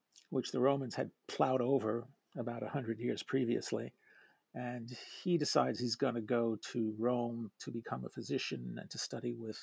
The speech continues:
the greatest living physician of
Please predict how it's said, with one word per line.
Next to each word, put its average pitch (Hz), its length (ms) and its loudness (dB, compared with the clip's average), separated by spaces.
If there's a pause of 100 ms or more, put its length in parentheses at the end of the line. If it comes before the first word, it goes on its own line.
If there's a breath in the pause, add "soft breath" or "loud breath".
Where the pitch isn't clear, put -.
the - 60 -6
greatest 117 500 -4 (120)
living 117 260 -4
physician 120 540 -4 (1300 loud breath)
of 117 400 0